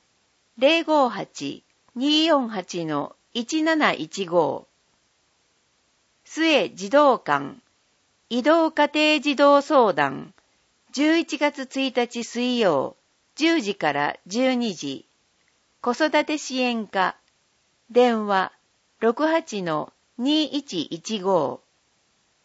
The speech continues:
ハートピア、相談室。心配事相談。十一月六日月曜、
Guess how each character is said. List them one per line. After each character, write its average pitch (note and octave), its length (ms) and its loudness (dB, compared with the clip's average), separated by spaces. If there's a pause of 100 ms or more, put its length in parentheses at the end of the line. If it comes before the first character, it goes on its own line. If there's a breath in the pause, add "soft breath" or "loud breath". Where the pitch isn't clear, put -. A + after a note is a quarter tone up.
(420)
ハ F4 260 4
ー F4 60 0
ト E4 120 0
ピ G#3 260 -2
ア、 - 160 0 (440)
相 D#4+ 380 2
談 C4+ 260 -2
室。 D3 480 -8 (800)
心 D4 360 0
配 D4+ 260 4
事 C4+ 280 2
相 A3+ 300 2
談。 C#3+ 340 -2 (460)
十 D#4+ 280 2
一 D#4 220 -4
月 D4 280 0
六 C4 240 -2
日 A#3 280 0
月 G#3+ 360 -4
曜、 G#3 420 0